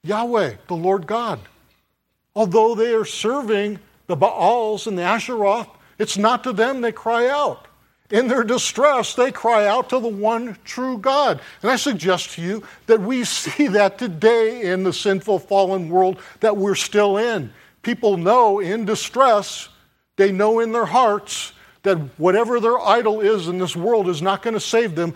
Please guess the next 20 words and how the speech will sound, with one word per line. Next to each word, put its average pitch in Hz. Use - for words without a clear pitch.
They 185
can 196
only 233
be 156
saved 175
by 165
the 156
true 180
God, 156
whom 175
they 139
may 139
not 127
even 113
really 120
know 101
in 131
the 123
biblical 110
sense. -